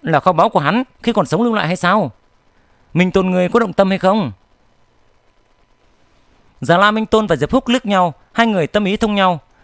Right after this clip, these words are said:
Bạch Nam Hiên lúc này liếc mắt đánh giá hư không long mãng một cái, đề nghị nói: "Ờ, Diệp huynh, nếu chúng ta đã lấy được đầy đủ phong sát, ờ, tốt nhất vẫn là nên rời khỏi nơi này thì tốt hơn kìa."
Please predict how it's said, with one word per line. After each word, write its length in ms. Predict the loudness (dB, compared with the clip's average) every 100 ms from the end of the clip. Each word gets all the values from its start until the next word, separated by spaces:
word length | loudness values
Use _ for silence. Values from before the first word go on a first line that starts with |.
| -2
Bạch 160 | 0 2
Nam 120 | 0
Hiên 160 | 0 0
lúc 160 | 0
này 240 | 0 -2 -4 _
liếc 220 | -2 0
mắt 120 | 0 -2
đánh 120 | 0
giá 120 | 0
hư 120 | 0
không 260 | 0 0 0
long 140 | 0
mãng 140 | 0 -2
một 120 | 0
cái, 280 | 0 0 -4 _ -2
đề 140 | 0
nghị 140 | 0 0
nói: 300 | 0 0 -2 _ _ _ _ _ _ _ _ _ _ _ -4
"Ờ, 200 | -2 0
Diệp 200 | -2 -2
huynh, 280 | -2 -2 -8 _ _
nếu 140 | -2 0
chúng 180 | 0
ta 160 | 0 0
đã 80 | 2
lấy 200 | 0 0
được 180 | -2 -2
đầy 140 | 0
đủ 100 | 0 -2
phong 140 | -2
sát, 220 | -2 -2 -6 _
ờ, 160 | -2 0
tốt 180 | 0 0
nhất 160 | 0 0
vẫn 100 | 0
là 120 | 2
nên 260 | 0 -2
rời 100 | -2
khỏi 140 | 0 0
nơi 120 | 0
này 280 | 0 -2 -4 -6 -2
thì 140 | 0
tốt 160 | 0 0
hơn 140 | 0
kìa." 340 | 0 0 -2